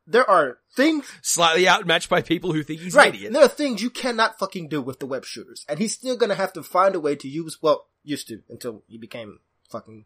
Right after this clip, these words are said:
Speaker 1: Tony Stark. But he has to find a way out of that problem
Speaker 2: We're not wild about that decision, just in case
Speaker 1: with
Speaker 2: you're
Speaker 1: the
Speaker 2: curious.
Speaker 1: defined tools that he has, right? And they are defined.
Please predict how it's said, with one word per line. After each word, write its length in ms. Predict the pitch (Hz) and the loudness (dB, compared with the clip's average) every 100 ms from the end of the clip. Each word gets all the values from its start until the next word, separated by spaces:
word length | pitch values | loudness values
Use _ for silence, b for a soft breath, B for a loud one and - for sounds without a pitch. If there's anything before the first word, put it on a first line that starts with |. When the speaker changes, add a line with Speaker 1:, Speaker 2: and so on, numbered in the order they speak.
| - | -14
Speaker 1:
Tony 180 | 117 104 | -14 -10
Stark. 360 | - 107 - B B - | -8 -6 -8 B B 4
But 300 | 170 156 - _ _ | 4 4 -2 _ _
he 180 | 156 190 | 4 4
has 140 | 208 | 4
to 80 | 147 | 0
find 380 | - 208 233 220 | -2 2 4 4
a 40 | |
way 160 | 214 190 | 4 6
out 180 | 196 208 | 4 6
of 60 | |
that 180 | 190 165 | 6 6
problem 440 | 190 151 131 131 131 _ _ 107 | 6 4 4 -2 -8 _ _ -6
Speaker 2:
We're 200 | 113 120 | -4 0
not 280 | 180 208 | 0 0
wild 320 | 139 175 208 170 | 4 4 4 2
about 260 | 131 127 | -2 -2
that 160 | 120 117 | -4 -6
decision, 440 | 117 120 104 101 | -8 -8 -10 -12
just 200 | 107 - | -12 -10
in 80 | 107 | -10
case 180 | 117 151 | -4 4
Speaker 1:
with 160 | 185 - | 4 6
Speaker 2:
you're 80 | 180 | 2
Speaker 1:
the 60 | |
Speaker 2:
curious. 180 | 151 - | 4 2
Speaker 1:
defined 440 | 202 214 220 196 | 6 8 8 4
tools 420 | - 202 185 170 - | 0 0 2 0 -2
that 120 | 143 | -2
he 120 | 147 | -2
has, 500 | 131 120 87 - - b 151 | -2 -4 -6 -14 -20 b 6
right? 240 | 196 196 - _ b | 6 6 0 _ b
And 180 | 151 170 | -2 2
they 80 | 214 | 8
are 260 | 180 151 - 127 | 8 8 2 -4
defined. 720 | 113 156 - 160 117 - - | 4 4 4 0 0 -8 -18